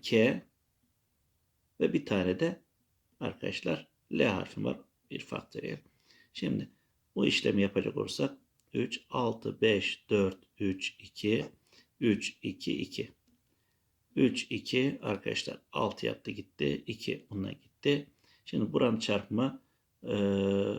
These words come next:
üç kere üç, on beş çarpı,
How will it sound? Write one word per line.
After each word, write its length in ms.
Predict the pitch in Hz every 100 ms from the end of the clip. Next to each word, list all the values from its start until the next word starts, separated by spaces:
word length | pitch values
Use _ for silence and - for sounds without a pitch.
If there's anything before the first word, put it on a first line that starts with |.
| - _ _ 135
üç 180 | 135
kere 140 | - 113
üç, 200 | 110 -
on 280 | 127 127 101
beş 640 | 107 127 147 - - - - _ _ _
çarpı, 800 | - - 110 95 - 110 131 -